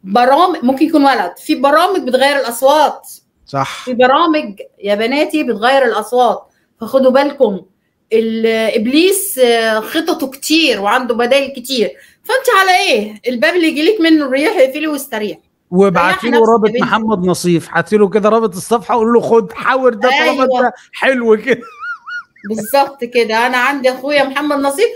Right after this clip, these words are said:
Speaker 2: آه.
Speaker 1: ادخل اتناقش معاه.
Speaker 2: وأنا هاخده على الله وعلى صليب الحقيقة.
Speaker 1: بالظبط كده.
Speaker 2: <laughs>
Speaker 1: ربنا
Speaker 2: نسأل الله أن
Speaker 1: يخليك.
Speaker 2: يبارك فيك. طيب اتفضل يا مصطفى،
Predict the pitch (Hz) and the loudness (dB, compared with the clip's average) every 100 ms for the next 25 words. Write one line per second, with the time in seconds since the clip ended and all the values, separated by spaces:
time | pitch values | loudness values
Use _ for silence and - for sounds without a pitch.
0 | - _ - 277 175 165 240 247 262 262 | -6 _ 0 0 2 -2 -2 -4 -8 -8
1 | - 196 180 185 214 214 214 196 180 160 | -10 -8 -2 2 2 4 2 0 2 2
2 | 170 180 196 185 170 160 170 180 175 - | 2 2 2 2 0 -2 -4 -6 -6 -10
3 | 143 143 131 _ _ _ _ 208 208 190 | -12 -12 -12 _ _ _ _ -6 -4 0
4 | 208 202 - 196 185 - - 156 _ - | -2 -2 -8 -18 -16 -16 -12 -14 _ -18
5 | _ - - - - - 214 208 170 143 | _ -18 -16 -16 -16 -14 -4 -2 -2 -2
6 | 165 156 156 147 147 143 131 139 - _ | -4 -2 -2 -2 -2 -4 -6 -10 -12 _
7 | - - 147 156 147 - 196 190 196 175 | -20 -6 0 2 0 0 0 2 2 0
8 | 160 175 - | -2 -4 -6